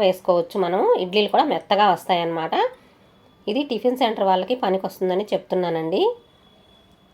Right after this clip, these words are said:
మన టిఫిన్ సెంటర్లో ఏ విధంగా చేస్తామో అలా చెప్తున్నాను. అది రవ్వను బట్టి వేసుకోవాలండి మనము. కొన్ని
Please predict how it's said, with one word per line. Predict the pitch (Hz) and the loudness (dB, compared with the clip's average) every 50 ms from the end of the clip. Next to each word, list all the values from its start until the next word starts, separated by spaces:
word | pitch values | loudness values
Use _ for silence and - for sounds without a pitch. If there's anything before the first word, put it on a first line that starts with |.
| _ _ _ _ _ - | _ _ _ _ _ -2
మన | 196 202 196 | -2 -2 0
టిఫిన్ | 208 202 190 220 220 214 240 | -2 -4 -4 -4 -4 -2 0
సెంటర్లో | 220 214 208 214 208 208 | 0 0 0 0 0 4
ఏ | 202 190 185 | 4 4 4
విధంగా | 185 190 190 185 190 190 185 - | 4 2 2 2 2 0 0 0
చేస్తామో | 190 175 165 - - 175 175 214 269 285 | -2 -4 -4 -4 -6 -4 -2 0 0 0
అలా | 196 175 175 170 - | 0 0 -2 -2 -4
చెప్తున్నాను. | 175 - - - 170 175 170 160 170 202 440 508 - - _ - - _ _ - _ _ - | -8 -8 -6 -6 -4 -4 -4 -4 -2 0 0 -2 -2 -4 _ -20 -20 _ _ -20 _ _ -2
అది | 220 269 269 214 | 2 2 4 4
రవ్వను | 214 190 196 247 277 269 262 | 4 4 6 4 4 4 4
బట్టి | 233 196 - 262 233 170 | 2 2 2 2 2 2
వేసుకోవాలండి | 175 170 - - 196 185 175 170 165 165 170 175 180 185 | 2 2 0 0 2 2 4 2 0 0 -2 -2 -2 -2
మనము. | 170 170 175 190 269 427 480 466 - _ _ _ _ _ _ _ _ _ _ _ _ _ _ _ _ _ _ _ _ _ _ _ - | -2 0 -2 0 0 -2 -4 -4 -10 _ _ _ _ _ _ _ _ _ _ _ _ _ _ _ _ _ _ _ _ _ _ _ 0
కొన్ని | 220 240 | 2 2